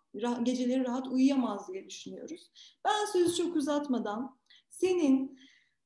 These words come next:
bu konuyla ilgili başlattığın, e, bir yardım kampanyası var. Bir dernek aracılığı-, aracılığıyla,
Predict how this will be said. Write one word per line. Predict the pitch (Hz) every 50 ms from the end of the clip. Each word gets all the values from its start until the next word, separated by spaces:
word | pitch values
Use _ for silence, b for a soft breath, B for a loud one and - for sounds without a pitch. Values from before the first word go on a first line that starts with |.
| _ _
bu | 214 208 294 311
konuyla | - - 359 339 330 330 320 302 311
ilgili | 285 - - 262 254 240 220 240 240 226 226 226 233 -
başlattığın, | 233 240 247 254 - - 262 240 247 240 240 - - 240 220 220 233 247 247 240 -
e, | 220 214 208 208 208 202 202 202 202 208
bir | 226 262
yardım | 254 262 247 233 240 240 247 294 320 294
kampanyası | 302 294 247 226 233 - 214 202 190 190 185 - - - 180
var. | 185 185 208 240 - - - - - - - _
Bir | - 202 226 247 190 226
dernek | 214 208 202 202 214 233 247 240 208
aracılığı-, | 196 196 196 196 190 180 185 185 170 185 - -
aracılığıyla, | 202 202 196 190 196 196 190 196 185 170 - - -